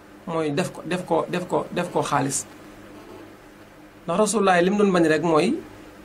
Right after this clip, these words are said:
ki ñàkk génne di laaj yi bisu feet bi.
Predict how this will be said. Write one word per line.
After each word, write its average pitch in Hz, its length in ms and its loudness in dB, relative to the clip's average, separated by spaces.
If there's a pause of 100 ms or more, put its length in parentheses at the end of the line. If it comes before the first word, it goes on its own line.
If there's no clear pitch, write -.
(400)
ki 214 100 -4
ñàkk 175 340 2 (720)
génne 214 240 4
di 160 80 2
laaj 156 240 2
yi 151 80 -4
bisu 160 220 -2 (580)
feet 156 220 0
bi. 123 100 -6